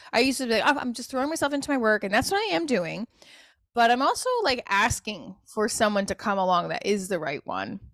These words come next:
to be with, e-, even if it's for a couple of years and then we go our separate ways,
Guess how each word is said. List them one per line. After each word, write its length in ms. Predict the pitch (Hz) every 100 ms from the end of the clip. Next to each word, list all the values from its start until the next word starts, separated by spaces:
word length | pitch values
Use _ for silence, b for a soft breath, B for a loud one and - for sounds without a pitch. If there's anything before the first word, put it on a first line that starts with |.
| -
to 80 |
be 200 | 208 233
with, 340 | 247 - - -
e-, 220 | 233 262 277
even 340 | 277 294 339
if 120 | 339
it's 200 | 285 -
for 200 | - 262
a 40 | 240
couple 300 | 262 247 226
of 100 | 185
years 560 | 196 208 208 208 214
and 120 | 214
then 120 | 190 190
we 120 | 190
go 120 | 202
our 120 | 196
separate 340 | - 202 208 185
ways, 460 | 185 185 185 190